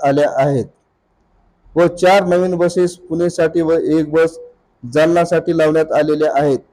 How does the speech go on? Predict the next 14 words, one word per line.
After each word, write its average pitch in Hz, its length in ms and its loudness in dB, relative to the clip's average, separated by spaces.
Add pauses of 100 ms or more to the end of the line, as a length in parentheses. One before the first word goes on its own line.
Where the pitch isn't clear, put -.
(120)
तसेच 180 340 -4 (400)
प्रवासी 175 360 0
भाड्यात 165 260 0 (160)
कोणत्याही 180 600 0
प्रकारचा 170 520 -2
बदल 147 300 0
केलेला 151 400 0
नाही. 139 360 0 (760)
सदर 175 320 0
बसेसचे 180 600 -2
लोकार्पण 165 440 -2
सोहळा 160 380 2 (1600)
महाराष्ट्र 180 640 6 (100)
राज्याचे 165 460 2